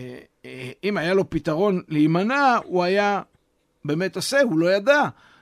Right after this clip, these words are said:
אליהו הנביא מחדש לו שיש לו תפילה, אה,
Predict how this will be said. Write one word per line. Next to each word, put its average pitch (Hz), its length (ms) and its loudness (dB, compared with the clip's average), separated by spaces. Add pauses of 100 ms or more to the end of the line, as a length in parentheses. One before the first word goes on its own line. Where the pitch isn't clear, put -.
(200)
אליהו 127 300 4
הנביא 185 240 4
מחדש 214 440 0
לו 202 80 0
שיש 170 360 -4
לו 185 140 -4
תפילה, 160 600 -4 (640)
אה, 139 40 -4